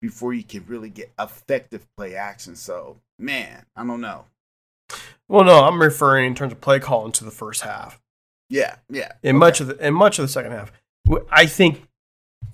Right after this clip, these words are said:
Speaker 2: Sean McVay probably shied away from the run when they were down to one running back,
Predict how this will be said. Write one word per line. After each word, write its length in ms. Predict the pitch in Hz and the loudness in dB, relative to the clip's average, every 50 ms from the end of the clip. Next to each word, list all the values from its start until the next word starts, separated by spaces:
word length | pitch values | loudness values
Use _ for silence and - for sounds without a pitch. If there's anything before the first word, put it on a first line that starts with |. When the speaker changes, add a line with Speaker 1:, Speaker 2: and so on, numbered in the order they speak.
| - | -6
Speaker 2:
Sean 240 | - - - 185 180 | -2 4 6 6 6
McVay 320 | 165 151 139 160 156 147 - | 6 4 2 0 -2 -4 0
probably 300 | - 160 156 151 151 143 | 4 4 6 6 4 0
shied 260 | 143 - 190 156 147 | 2 4 6 6 6
away 200 | 139 143 170 190 | 6 4 2 0
from 180 | 190 - 165 | -2 -2 -4
the 80 | 143 143 | -4 -2
run 280 | 135 135 131 135 135 135 | 0 2 2 2 0 0
when 100 | 139 139 | 0 0
they 60 | 147 | 0
were 100 | 143 143 | 2 2
down 140 | 143 143 139 | 2 2 2
to 40 | 139 | 2
one 220 | 131 143 139 131 | 0 0 0 2
running 240 | 127 135 170 165 123 | 2 2 2 0 -2
back, 320 | 104 95 - - - _ | -6 -8 -14 -18 -20 _